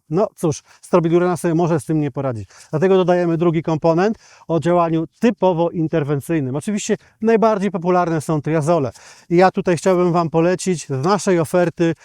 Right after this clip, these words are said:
oferty Invigo właśnie nowość Etiuda z dodatkiem protiokonazolu. Będzie to zestaw Etiuda Pro. Etiuda Pro to Etiuda plus Proticon, czyli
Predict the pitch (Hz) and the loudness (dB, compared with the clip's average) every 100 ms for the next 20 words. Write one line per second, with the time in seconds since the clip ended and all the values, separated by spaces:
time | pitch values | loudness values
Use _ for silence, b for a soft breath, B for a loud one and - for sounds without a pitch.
0 | b b 147 160 185 - 175 156 170 165 | b b -6 0 0 2 0 0 0 2
1 | 165 151 180 - 175 185 165 160 - - | 2 2 0 0 2 2 0 -2 -4 -6
2 | 196 - 208 208 208 220 - _ - 143 | -6 -2 0 2 2 0 -6 _ -8 -2
3 | 175 180 185 190 175 170 170 175 160 160 | 0 0 0 0 -2 0 -2 -2 -2 -2
4 | 160 143 147 123 107 b b 123 240 254 | -2 -2 -2 -4 -8 b b 0 2 4
5 | 214 165 127 180 - 185 165 _ _ - | 2 0 0 0 2 -2 -2 _ _ 0
6 | 226 - 180 165 165 156 - 160 139 101 | 0 2 0 2 0 0 -2 0 0 -2
7 | b b b b 170 247 240 208 190 196 | b b b b 2 4 4 2 2 2
8 | 214 b b _ 185 170 156 _ _ _ | 0 b b _ 2 4 2 _ _ _
9 | - 247 254 269 254 247 - _ _ - | 2 2 4 4 4 0 -6 _ _ 0
10 | 254 - - - 220 - 247 147 123 110 | 2 2 -6 2 2 4 0 0 -2 2
11 | 196 240 220 | 4 4 0